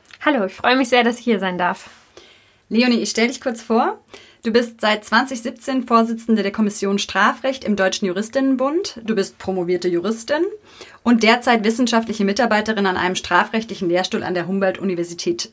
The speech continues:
Speaker 2: Berlin. Du bist unlängst aufgetreten als Sachverständige für den D J B bei den Anhörungen zum Gesetzesentwurf zur Strafbarkeit von Upskirting. Und darüber wollen wir ja heute mit dir sprechen. Das war eine Anhörung im Rechtsausschuss des Bundestages.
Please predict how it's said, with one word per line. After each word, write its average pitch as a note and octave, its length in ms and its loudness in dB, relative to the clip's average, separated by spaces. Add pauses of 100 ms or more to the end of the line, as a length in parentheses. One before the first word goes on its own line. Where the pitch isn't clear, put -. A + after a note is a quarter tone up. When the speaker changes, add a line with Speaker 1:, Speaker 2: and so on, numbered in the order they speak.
Speaker 2:
Berlin. F3 480 -2 (800)
Du G#3+ 80 -2
bist A3+ 180 0
unlängst D4 400 2
aufgetreten C#4 680 -2
als G#3 300 -2
Sachverständige G#3+ 800 0
für G#3+ 80 -4
den G3+ 160 2
D F#3+ 100 0
J G3+ 140 0
B G#3 160 -2
bei G3+ 80 2
den G3 140 0
Anhörungen G#3+ 500 6
zum G#3 160 0
Gesetzesentwurf A3 920 0
zur A3 120 -2
Strafbarkeit G#3 580 0
von G3 120 -4
Upskirting. D4+ 800 0 (200)
Und G#3+ 160 0
darüber G#3 260 2
wollen G3 160 2
wir G3 80 2
ja F#3+ 120 2
heute G3 160 -2
mit F#3 120 -2
dir F3+ 100 -6
sprechen. A3+ 420 -4 (480)
Das G3+ 180 -4
war A3 340 4
eine G3+ 260 2
Anhörung G#3+ 420 6
im F#3+ 100 -2
Rechtsausschuss G3+ 560 -4
des - 140 -12
Bundestages. E3+ 840 -6